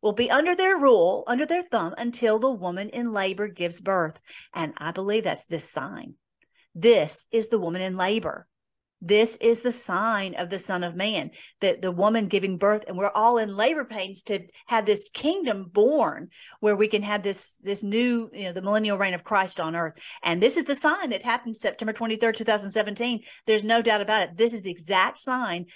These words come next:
that the Lord told us to watch for. And it's delineated, Revelation chapter twelve, one and two, the woman clothed with the sun, with the moon under her feet,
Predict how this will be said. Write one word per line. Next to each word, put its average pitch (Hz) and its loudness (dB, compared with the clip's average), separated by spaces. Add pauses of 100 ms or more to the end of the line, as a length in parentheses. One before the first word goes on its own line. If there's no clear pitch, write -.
that 196 -8
the 180 -8
Lord 180 -4
told 196 0
us 190 -2
to 196 -6
watch 208 -2
for. 160 -6 (300)
And 180 -2
it's 175 -4
delineated, 180 -2
Revelation 175 0
chapter 170 -4
twelve, 160 0
one 165 -2
and 180 -8
two, 180 -4
the 170 -6
woman 185 0
clothed 196 0
with 190 -12
the 190 -4
sun, 180 -2
with 185 -6
the 190 -4
moon 202 -4
under 196 -4
her 185 0
feet, 202 -4